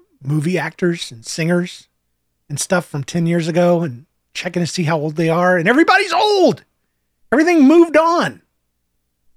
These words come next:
And I'm almost fifty. <laughs> It's not fair.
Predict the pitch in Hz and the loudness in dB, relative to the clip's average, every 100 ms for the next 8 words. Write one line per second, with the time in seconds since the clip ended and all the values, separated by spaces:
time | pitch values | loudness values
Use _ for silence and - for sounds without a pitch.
0 | _ _ _ _ _ _ _ _ _ _ | _ _ _ _ _ _ _ _ _ _
1 | _ 190 220 285 330 320 311 - - 311 | _ 0 2 2 2 4 4 2 2 2
2 | - 285 170 - - - - _ - - | 4 2 0 -8 -4 -4 -4 _ -18 -18
3 | _ _ - - 226 302 - - 269 277 | _ _ -14 -6 -2 0 -2 -2 0 -2